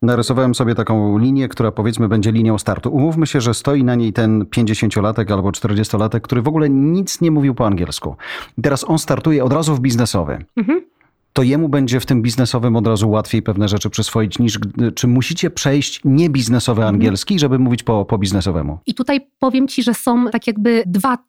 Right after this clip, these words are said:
Speaker 2: tory i dwa typy nauczycieli. Tacy, którzy twierdzą, że nie uda się nauczyć tego języka biznesowego bez tego zaplecza General English, i tacy, i ja się do nich bardzo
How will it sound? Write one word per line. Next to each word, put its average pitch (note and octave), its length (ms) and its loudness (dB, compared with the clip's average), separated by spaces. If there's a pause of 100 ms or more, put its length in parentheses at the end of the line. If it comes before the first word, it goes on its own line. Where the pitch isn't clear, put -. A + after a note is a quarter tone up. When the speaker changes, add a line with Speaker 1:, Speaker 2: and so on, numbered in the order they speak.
(400)
Speaker 2:
tory A3+ 500 2
i A#3 260 0
dwa B3+ 260 0
typy B3 640 0
nauczycieli. G#3+ 640 -2 (260)
Tacy, B3+ 260 -2
którzy A3 220 -2
twierdzą, A3+ 380 0
że G#3+ 220 0
nie A3 300 2
uda A#3 360 0
się A#3 420 0
nauczyć G#3+ 420 0
tego G3+ 160 -2
języka G3 380 0
biznesowego F#3+ 680 -2
bez A#3+ 340 -4
tego G#3 240 -2
zaplecza G#3+ 540 -2
General G3+ 460 0 (120)
English, A3+ 460 0
i C4+ 100 -4
tacy, B3 440 -2 (120)
i A3 80 0
ja A#3 100 0
się G#3 120 -4
do G#3 100 2
nich G#3 140 2
bardzo F3+ 560 -2